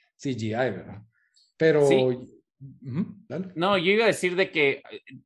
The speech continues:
Speaker 2: a mí me gustó un montón de las escenas y no quiero dar muchos spoilers, pero, o sea, el hecho que nos dieran en diferentes épocas de, tal vez de la,
Speaker 1: De la
Speaker 2: ¿verdad?
Speaker 1: historia.
Speaker 2: De, de la historia, eh, me gustó, o sea, a mí tu-, a mí cuando me, me das una así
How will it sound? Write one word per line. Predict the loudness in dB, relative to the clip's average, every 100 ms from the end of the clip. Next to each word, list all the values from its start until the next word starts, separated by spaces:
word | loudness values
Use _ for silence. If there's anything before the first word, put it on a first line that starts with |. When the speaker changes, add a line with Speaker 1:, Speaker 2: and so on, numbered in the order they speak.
| -4
Speaker 2:
a | 0
mí | 2
me | 2
gustó | 2 2 -2
un |
montón | 0 0 2
de | 2
las | 0 -4
escenas | -4 0 4 6 6 4 -4
y | -4
no | -4 0
quiero | 2 4
dar | 2
muchos | -4 -6 -12
spoilers, | -2 2 4 4 2 0
pero, | 0 0
o |
sea, | 0 -2
el | -2
hecho | -8 -8
que |
nos | -4 0
dieran | 0 2
en | 0
diferentes | -2 -4 -6 -4 -4 -6 -14 _ _ _ _ _
épocas | -8 -6 -4 -2 -4 -4
de, | -4 -4 -4 -4 -6
tal | -8
vez | -6 -4
de | -4
la, | -2 -2 -2 -4 -6 -8 -12 _ _ -14
Speaker 1:
De | -10
la |
Speaker 2:
¿verdad? | -2 2
Speaker 1:
historia. | 2 0
Speaker 2:
De, | 0
de | 0
la | 0
historia, | -4 0 4 6 6 4 -2 _ _ -4
eh, | 2 4 4
me | 0 0
gustó, | 0 -2 0 2 4
o | 4
sea, | 2
a | 0
mí | -2 -4
tu-, | -4 0
a | 0
mí | 2 -2
cuando | 0 0 0
me, | 0 -2
me | 0
das | 0 0 -2
una | -2
así | -2 -2 0 2 2 0